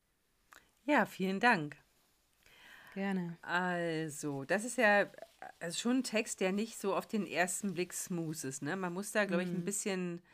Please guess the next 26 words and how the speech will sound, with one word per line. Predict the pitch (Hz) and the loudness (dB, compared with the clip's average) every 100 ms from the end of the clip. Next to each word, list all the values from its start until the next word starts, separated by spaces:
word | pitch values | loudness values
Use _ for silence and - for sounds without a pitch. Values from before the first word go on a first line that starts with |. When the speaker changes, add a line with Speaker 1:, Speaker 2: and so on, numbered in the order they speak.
| - - | -20 -16
Speaker 1:
mehr | - 175 165 190 196 180 - - | -8 -2 4 6 6 4 -2 0
einsteigen. | 165 196 233 - 202 196 208 214 208 | 0 2 -2 0 0 2 0 -2 -4
Vielleicht | - 170 160 180 | -2 0 0 0
müssen | 185 185 | -6 -4
wir | 175 | -4
wirklich | 202 180 | -6 -8
ein | 180 | -6
bisschen | 185 - 180 170 - | -6 -4 -4 -6 -8
stärker | - 165 175 180 160 | -2 2 2 2 0
ringen | 156 196 226 220 | 0 0 0 0
heute. | 208 208 214 226 226 - | -2 -2 -2 -4 -4 -10
Naja, | - 147 160 170 | -4 2 2 2
<laughs> | |
was | 180 165 | -4 0
heißt | 170 - | 0 2
heute? | 190 196 214 - - | 0 4 2 4 4
Die | - | 6
letzten | 240 - - 247 | 4 0 0 -2
Texte | 233 233 - | 0 -4 0
waren | 214 | 0
ja | 208 | 2
auch | 170 | 0
nicht | 185 175 | -2 0
ganz, | 165 165 - - - - - - | 0 0 -10 -16 -18 -18 -18 -2
ganz | 196 208 - | 2 2 0
easy. | 202 214 247 277 | -2 0 2 2